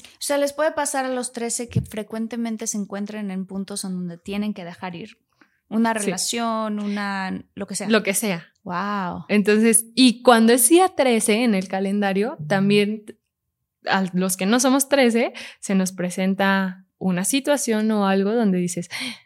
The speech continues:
Speaker 2: "Necesito dejar ir esto para
Speaker 1: ¿Cómo se
Speaker 2: poder
Speaker 1: sabe
Speaker 2: avanzar".
Speaker 1: qué día es en el
Speaker 2: Ah,
Speaker 1: calendario?
Speaker 2: ok. Justo en ese link que les vamos a poner ahí abajo,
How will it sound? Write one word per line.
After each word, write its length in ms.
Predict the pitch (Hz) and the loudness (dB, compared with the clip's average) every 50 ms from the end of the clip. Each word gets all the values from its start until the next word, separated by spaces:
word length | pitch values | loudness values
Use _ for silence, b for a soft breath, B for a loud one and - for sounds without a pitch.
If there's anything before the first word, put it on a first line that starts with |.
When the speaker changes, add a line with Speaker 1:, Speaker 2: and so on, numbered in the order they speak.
| B B _ _ | B B _ _
Speaker 2:
"Necesito 640 | 208 196 185 - - 190 - - 285 - - 381 302 | -2 -2 0 0 -2 -2 -4 -4 -4 -4 -2 0 2
dejar 360 | 220 202 185 - 190 185 180 180 | 2 2 0 0 -2 -2 0 -2
ir 160 | 190 180 175 | -2 -2 -2
esto 320 | 175 180 - - - - - _ _ _ _ _ _ | -4 -6 -8 -10 -12 -16 -20 _ _ _ _ _ _
para 100 | - - | -6 -2
Speaker 1:
¿Cómo 180 | - 311 330 349 | -2 0 0 0
se 60 | - 381 | 0 2
Speaker 2:
poder 100 | 381 - | 2 2
Speaker 1:
sabe 140 | - - 269 269 269 277 | 2 4 4 2 2 0
Speaker 2:
avanzar". 180 | 269 262 262 | 0 0 -2
Speaker 1:
qué 120 | 254 254 247 | -2 -2 -4
día 340 | 220 240 254 247 240 226 220 | -4 -4 -4 -4 -4 -4 -6
es 200 | 220 220 - - | -6 -6 -6 -6
en 120 | 226 214 202 | -6 -8 -8
el 60 | 196 | -10
Speaker 2:
Ah, 40 | - | -10
Speaker 1:
calendario? 680 | - 190 190 190 190 190 190 190 185 180 190 190 190 185 | -12 -10 -8 -6 -6 -6 -4 -4 -2 -2 -2 -4 -4 -4
Speaker 2:
ok. 180 | 190 220 180 202 180 - B B B B | -2 -2 -2 -4 -8 -12 B B B B
Justo 320 | B - 320 339 330 - 392 | B 0 2 2 2 4 2
en 100 | 392 370 | 2 4
ese 220 | 302 277 - 262 | 2 2 2 0
link 380 | 247 233 214 214 214 226 220 - - _ _ _ - | 0 2 2 2 2 0 -2 -6 -16 _ _ _ -4
que 60 | 185 | 0
les 160 | 190 190 185 | 0 2 2
vamos 320 | 190 185 180 185 190 185 190 | 0 -2 0 0 -2 -2 -4
a 60 | 190 | -6
poner 240 | 196 214 220 233 233 | -2 0 0 0 0
ahí 120 | 233 247 262 | -2 -4 -4
abajo, 400 | 254 226 202 - - - 208 247 | -4 -4 -6 -6 -6 -6 -6 -6